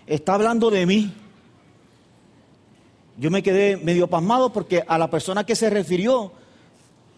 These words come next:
yo conozco a la persona de muchos años, está en la iglesia. Y esa, y esa persona a quien se refiere, yo dije, "Eh, a rayos", esa, eh, era otra mujer. Y yo dije, "Eh, a rayos, esa mu-, una, esa mujer lo único que falta son alitas para, para, para ser un ángel".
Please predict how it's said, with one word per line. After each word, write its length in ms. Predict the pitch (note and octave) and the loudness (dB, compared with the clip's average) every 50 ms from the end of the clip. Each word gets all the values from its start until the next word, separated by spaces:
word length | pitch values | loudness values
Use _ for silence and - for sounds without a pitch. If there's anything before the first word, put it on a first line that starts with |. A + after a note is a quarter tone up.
| _ - - | _ -18 -8
yo 180 | A2 D#3 F3 | -4 -4 -2
conozco 380 | - - G3+ G3+ G#3+ G#3+ - A#3 | 0 0 0 0 0 -2 0 0
a 40 | A3 | 0
la 100 | G#3 G#3 | 0 0
persona 560 | F#3+ E3 - - A#3 B3 A#3+ G3+ E3 D3+ - - - - _ _ - | -2 -4 -2 -2 -2 0 0 -2 -2 -4 -8 -18 -20 -20 _ _ -4
de 120 | C3+ D3+ | -2 -2
muchos 320 | D3 F#3+ G#3+ - B3 D#3 F#3+ | -2 -2 -2 -2 -2 -2 0
años, 220 | A#3+ C#4+ D4 B3 | -2 -2 -2 -4
está 160 | F#3 - F3 | -2 -2 -2
en 60 | F#3 A3+ | 0 0
la 40 | |
iglesia. 560 | A3 E3 F#3+ B3+ D4 C#4+ - C#4 B3+ G3 D3+ B2+ - - - - - - - | 0 0 2 0 0 0 -2 -2 -2 -4 -4 -6 -14 -20 -20 -20 -20 -20 -8
Y 200 | - D3+ E3 E3+ | -4 -2 0 0
esa, 460 | F3 E3+ - G#3 G#3 G3 F#3 E3+ E3 - | 0 2 2 2 2 2 0 -2 -4 -2
y 120 | C#3+ F3 | -2 0
esa 180 | F3+ E3+ A3 G#3+ | 0 0 0 0
persona 300 | A3+ G#3+ - A3+ A3 A3 | 0 -2 0 0 -2 -2
a 40 | G#3+ | 0
quien 140 | A3+ A3+ | 0 -2
se 140 | - A3+ G#3 | 0 0 0
refiere, 340 | F#3+ G3 - A#3 D4 C#4+ B3+ | -2 0 -2 -2 -2 -2 -2
yo 100 | A3 A#3 | -4 -2
dije, 300 | A3 A#3 G#3 G#3+ G3 - - - - - | 0 2 2 2 0 -2 -8 -18 -14 -6
"Eh, 80 | D#3 F3 | -2 -2
a 120 | F#3+ E3+ | -2 -2
rayos", 320 | C#3+ G3 B3 C4+ B3 F#3+ D3 | 0 0 0 0 0 -2 -4
esa, 260 | F3+ D3 - F#3+ D3+ - - - - - | -4 -4 -6 -8 -10 -12 -18 -20 -14 -4
eh, 160 | - E3+ F3+ D#3 | -2 -2 0 2
era 200 | F3 F#3+ G3+ G#3 | 2 2 2 0
otra 180 | G#3+ G#3+ A3 G#3+ | 0 0 0 -2
mujer. 360 | G#3+ G3 F3+ G#3+ C4 D4 C#4+ | 0 0 2 2 2 2 2
Y 60 | A#3 | 2
yo 120 | F#3 G3 F3+ | -2 -2 -2
dije, 320 | F3+ F#3+ F#3+ F3 C#3+ - - - - - | 0 0 0 0 0 -4 -8 -18 -6 -2
"Eh, 80 | E3+ | -2
a 60 | E3+ | 0
rayos, 280 | D#3+ F3 A3 C4+ A#3 F#3+ | 0 0 0 0 -2 -4
esa 180 | F#3 D3+ F3+ E3+ | -4 -4 -4 -4
mu-, 180 | F3 F3+ G3 | -2 -2 -2
una, 160 | F#3+ F#3+ E3 C3+ - - | -2 -4 -4 -6 -8 -10
esa 220 | D3 C3 F#3 F3 | -8 -6 -6 -4
mujer 240 | F#3+ F#3 F#3 G3+ G#3 | -4 -2 -2 0 0
lo 120 | G#3 G#3 | 0 -2
único 200 | F#3 G3+ G3+ G#3 | -2 -2 -4 -2
que 120 | G3 G#3 G3 | -2 -2 -2
falta 280 | - G#3 G3+ - G#3+ | -2 -2 -2 -2 -4
son 180 | F#3 G3+ G#3+ G#3 | -4 -4 -2 -2
alitas 340 | G3+ E3 F#3 C4 C4 C#4 C#4 | 0 0 0 -2 -2 -2 -2
para, 220 | C#4 G3 - - | 0 -2 -2 -2
para, 540 | - - - - - E3 E3 E3 D#3+ B2+ - | -8 -14 -16 -6 -2 -2 -2 -2 -4 -4 -4
para 180 | E3 D3+ D3 C#3+ | -4 -2 -2 0
ser 140 | D#3+ F#3 | -2 -2
un 140 | G3+ A3 G3 | -2 0 0
ángel". 440 | A3 C#4 D#4+ C#4+ - F4 D4 C4+ | 0 2 2 2 2 0 -2 -2